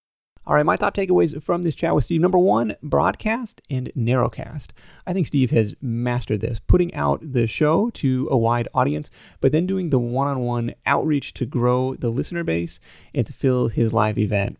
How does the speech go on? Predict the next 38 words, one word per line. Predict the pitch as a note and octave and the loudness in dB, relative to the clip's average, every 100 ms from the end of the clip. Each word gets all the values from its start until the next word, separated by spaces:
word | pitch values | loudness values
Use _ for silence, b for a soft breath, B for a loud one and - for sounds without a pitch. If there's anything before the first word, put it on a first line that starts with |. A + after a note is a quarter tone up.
| _ | _
It's | C#3+ A2+ - | -2 -2 -2
one | - - C#3+ F3+ | -12 -8 -2 0
of | E3+ | 2
those | C3+ | 2
things | C#3 B2 A#2+ - | 0 -2 -4 -8
that's, | C3 A2+ A2 - - | -4 -2 -2 -4 -6
that's | D3+ B2 | -8 0
really | C3 | 2
kept | A#2 A2 - | 2 0 2
him | A2 G#2+ | 0 0
moving | B2 A2 A#2 | -2 -2 0
forward. | - G#2 A#2+ | 2 2 2
He | |
could | D#3 D3 | 2 2
have | A#2+ B B B | 0 B B B
emailed | E3 D#3+ D3 C3+ | 0 2 4 2
his | A#2+ | 2
list | C3+ C3+ - - C3 | 2 2 0 -6 0
and | A2+ A2+ | 0 2
said, | - A2+ | 2 2
"Well, | A#2+ F3+ E3 | 0 -2 -6
I | |
guess | C3 C#3 - - | -6 -6 -8 -6
nobody | B2 B2+ | -4 -2
wants | B2+ A#2+ | -4 -4
to | C3+ | 0
come," | F3+ D3+ B B B | 2 0 B B B
but | C3+ B2 | 2 2
he, | B2 - _ | 0 -8 _
instead | D#3 - D3+ | -4 0 0
he | |
took | C3 C#3 | 2 0
it | |
upon | B2 B2 | 0 0
himself | A#2+ - A#2+ - | 0 0 0 0
to | A#2+ | -2
personally | D#3+ D#3+ - D#3+ B2+ | 0 0 -2 -6 -4
message | C3+ C3+ C3 A#2 | -2 -2 -2 -4